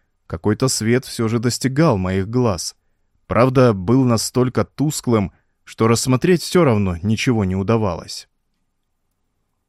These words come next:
Я решил положиться на осязание. Еще несколько минут, а может быть и часов,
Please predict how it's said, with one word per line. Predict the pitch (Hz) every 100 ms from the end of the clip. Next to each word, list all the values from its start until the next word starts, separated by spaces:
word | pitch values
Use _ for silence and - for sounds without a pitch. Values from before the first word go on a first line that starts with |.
| _ _ _
Я | 95 143
решил | 233 - 220
положиться | 185 175 156 170 - 165
на | 160
осязание. | 147 160 135 104 82 - - _ _ _ _ _ _ _ _ -
Еще | 101 113 -
несколько | 202 180 - 156 127
минут, | 117 127 190 165 - _ _
а | 90
может | 104 110
быть | 104 113
и | 104
часов, | - 104 190 190